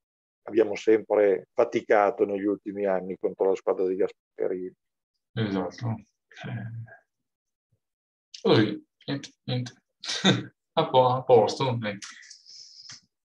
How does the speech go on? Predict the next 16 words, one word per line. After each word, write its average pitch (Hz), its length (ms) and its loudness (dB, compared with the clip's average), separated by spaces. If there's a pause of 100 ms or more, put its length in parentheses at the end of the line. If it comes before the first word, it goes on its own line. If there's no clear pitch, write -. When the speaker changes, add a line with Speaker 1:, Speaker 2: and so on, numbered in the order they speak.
(240)
Speaker 2:
Penso, 135 420 6
penso 127 220 4
che 117 60 6
abbiamo 113 260 8
detto 110 460 2 (360)
quasi 117 280 0
tutto, - 460 -2 (140)
cioè 98 220 4
mai 101 340 2
abbiamo 98 320 -2
detto 98 280 -6
Speaker 1:
Sì. 95 280 -4 (160)
Speaker 2:
quello 104 200 -2
che 98 80 -2
dovevamo 101 280 2
dire. 113 360 -2